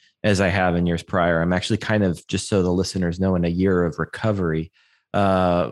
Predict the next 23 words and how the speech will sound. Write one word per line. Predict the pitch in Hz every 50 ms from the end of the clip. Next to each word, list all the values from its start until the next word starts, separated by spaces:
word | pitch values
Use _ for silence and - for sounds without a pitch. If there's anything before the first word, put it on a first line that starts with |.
| - _ -
I'm | 101 101
doing | 101 104 98 92
a | 90
lot | 95 104 117
of | -
kettlebells | - 143 135 131 131 127 131 127 123 123 123 123 123 120 123 120 101
and | 92 90
I'm | 87 87
trying | - 117 107 104
to | 101
get | 101 95 95
out | 92 92 -
there | 92 87
three | - - 104 98
times | - - 95 92 92 98
a | 92
week | 85 90 92 90 85 -
and, | 98 90 - -
and | 87 87
hit | 98 90 -
some | - 95 87 85
runs. | 87 85 82 82 82 82 - - - _ _ _ _ _ _ _ _ -
Um, | 87 90 87 85 82 80 76 73 78 69